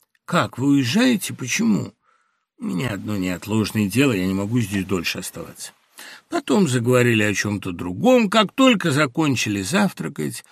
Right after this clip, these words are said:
лакей в чёрном снова появился. Господин Дарнель велел запрягать экипаж, три приятеля стали его просить остаться.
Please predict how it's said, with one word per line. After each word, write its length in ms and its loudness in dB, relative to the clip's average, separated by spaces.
лакей 380 4
в 80 -2
чёрном 420 4
снова 420 2
появился. 720 -2
Господин 480 2
Дарнель 500 4
велел 340 2
запрягать 580 -2
экипаж, 460 -4
три 200 -6
приятеля 580 -4
стали 280 -6
его 200 -4
просить 420 -12
остаться. 520 -18